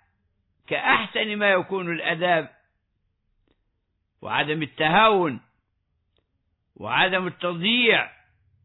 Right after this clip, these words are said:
وعدم أكل أموال الناس بالباطل، وعدم التقول في الآخرين ومحاربتهم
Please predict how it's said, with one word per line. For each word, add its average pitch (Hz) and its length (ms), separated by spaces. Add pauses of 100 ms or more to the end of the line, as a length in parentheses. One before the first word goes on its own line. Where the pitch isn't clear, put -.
(1000)
وعدم 156 760
أكل 165 360
أموال 170 420
الناس 165 440
بالباطل، 185 720 (1000)
وعدم 220 680
التقول 202 920 (280)
في 160 80
الآخرين 180 880 (1400)
ومحاربتهم 185 1300